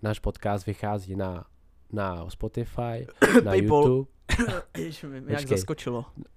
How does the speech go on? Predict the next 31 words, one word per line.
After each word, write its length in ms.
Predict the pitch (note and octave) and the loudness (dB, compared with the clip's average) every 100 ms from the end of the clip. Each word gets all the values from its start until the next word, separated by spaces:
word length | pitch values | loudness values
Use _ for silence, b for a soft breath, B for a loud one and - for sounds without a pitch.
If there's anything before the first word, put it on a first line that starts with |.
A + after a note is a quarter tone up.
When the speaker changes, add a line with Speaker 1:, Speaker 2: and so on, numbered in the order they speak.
| - | -10
Speaker 1:
Takže 200 | A#2 G2+ - | -6 -6 -4
podcast 340 | A2+ - A#2 | -6 0 0
vychází, 420 | A2+ A2+ G#2+ F#2+ F#2 - - | 0 0 0 0 -6 -8 -8
náš 180 | B2 | -6
podcast 320 | - - - G#2+ | -6 -10 -10 -10
vychází 340 | G#2+ G2 F2 | -4 -4 -4
na 100 | F#2 | -8
Spotify, 1040 | - B2+ B2 C3+ - A#2+ A2+ A2+ A2 B2 - - | -4 -6 -4 -6 -4 -4 -2 -4 -6 -10 -16 -8
na 260 | G2+ F2+ | -4 -4
Google 260 | F2 G2 A2+ | -6 -4 -2
Podcastech, 760 | - - - A2 - - G#2 - | -2 -4 -4 -4 -4 -8 -8 -8
na 60 | |
Apple 280 | - - G#2+ | -12 -10 -8
Podcastech 760 | - - - B2+ B2 - A#2+ - | -6 -6 -4 -4 -4 -8 -8 -10
a 60 | - | -8
taky 300 | G#2+ - G#2+ | -8 -2 0
na 120 | G2+ | 2
YouTube. 400 | G2+ A#2 - - - - b b b b b | 0 -2 -6 -20 -18 -20 b b b b b
Můžete 300 | A2 A#2 B2 | -2 -2 0
nás 160 | B2+ A#2+ | -2 -2
taky 220 | B2 B2 | -6 -4
podpořit 580 | A#2 A2+ - A2 G#2 - | -6 -6 -4 -2 -2 -4
na, 200 | G2 E2+ - | -6 -6 -6
jak 240 | G#2+ G2+ - | -4 -4 -4
na 220 | F#2+ E2+ | -4 -4
Instagramu, 680 | - G2 A2+ G2+ G#2 G#2+ A2 | -8 -6 -6 -4 -2 -2 -2
tak 220 | G#2+ - | -4 -2
i 40 | |
na 80 | F#2 | -2
TikToku, 540 | F2+ G2+ A2+ A2 A2+ | -2 -6 -6 -6 -6
kde 160 | G#2+ G2+ | -4 -6